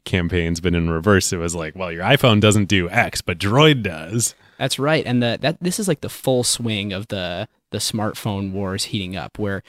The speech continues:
Speaker 2: now we've sort of settled into this place where,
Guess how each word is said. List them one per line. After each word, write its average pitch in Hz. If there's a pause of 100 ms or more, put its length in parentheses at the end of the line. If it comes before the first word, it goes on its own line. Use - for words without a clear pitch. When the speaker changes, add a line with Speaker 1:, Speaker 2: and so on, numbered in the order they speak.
(220)
Speaker 2:
now 151
we've 135
sort 123
of 107
settled 110
into 104
this 98
place 98
where, 98